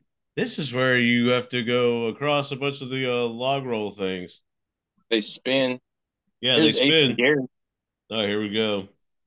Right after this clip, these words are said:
Speaker 1: The ambiguously gay duo.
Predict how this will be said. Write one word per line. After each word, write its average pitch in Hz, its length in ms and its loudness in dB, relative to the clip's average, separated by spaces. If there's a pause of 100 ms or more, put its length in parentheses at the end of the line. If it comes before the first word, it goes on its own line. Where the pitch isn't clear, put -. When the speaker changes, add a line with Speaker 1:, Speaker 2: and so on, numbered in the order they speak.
(420)
Speaker 1:
The 110 200 -2
ambiguously 117 760 0
gay 120 540 2
duo. 120 1000 -2